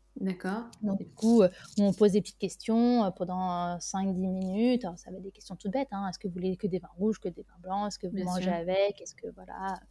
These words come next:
Speaker 1: Donc, vous essayez de,
Speaker 2: euh,
Speaker 1: d'être au plus proche du consommateur pour, euh, voilà,
Speaker 2: Voilà.
Speaker 1: savoir, euh,
Speaker 2: Ouais,
Speaker 1: ce
Speaker 2: ouais.
Speaker 1: qu'il, ce qu'il a envie, euh, et cetera. Non, mais c'est
Speaker 2: Voilà,
Speaker 1: très
Speaker 2: tout,
Speaker 1: bien.
Speaker 2: tout simplement parce qu'il est toujours difficile. C'est vrai qu'on est en digital.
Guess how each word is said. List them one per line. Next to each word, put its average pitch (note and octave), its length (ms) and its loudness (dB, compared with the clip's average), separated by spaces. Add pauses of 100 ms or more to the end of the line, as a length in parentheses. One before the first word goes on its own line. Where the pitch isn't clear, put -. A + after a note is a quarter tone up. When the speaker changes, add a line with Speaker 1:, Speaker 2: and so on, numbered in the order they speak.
(140)
Speaker 1:
Donc, G3 100 -4
vous E3+ 200 -6
essayez F3+ 300 0
de, E3+ 60 0
Speaker 2:
euh, E3 40 -2 (160)
Speaker 1:
d'être D#3+ 300 -6
au D#3+ 60 -4
plus E3+ 180 -8
proche F3 300 -6
du F3+ 100 -8
consommateur F3+ 760 -8 (160)
pour, F3+ 120 -12
euh, - 40 -2 (240)
voilà, G3 260 0
Speaker 2:
Voilà. G3+ 280 2
Speaker 1:
savoir, E3 280 -6
euh, E3 80 -10
Speaker 2:
Ouais, E3 60 -8
Speaker 1:
ce G#3+ 160 -2 (100)
Speaker 2:
ouais. - 80 -6
Speaker 1:
qu'il, F#3+ 100 -8
ce - 80 -18
qu'il E3+ 160 -8
a E3 40 -4
envie, F#3 600 0
euh, E3 180 -4
et E3+ 100 -10
cetera. G3 460 -10 (240)
Non, - 120 -6
mais B3 40 -6
c'est A3 60 0
Speaker 2:
Voilà, G#3+ 320 6
Speaker 1:
très F#3+ 80 0
Speaker 2:
tout, A3 80 -2
Speaker 1:
bien. - 80 -18 (340)
Speaker 2:
tout B3 80 -2
simplement A#3+ 340 6
parce B3 140 4
qu'il G3+ 140 4
est G3 80 2
toujours A#3+ 160 4
difficile. A3+ 400 2
C'est - 100 -2
vrai G#3 140 4
qu'on G3+ 120 -2
est G3+ 40 0
en G3 100 2
digital. B3 640 4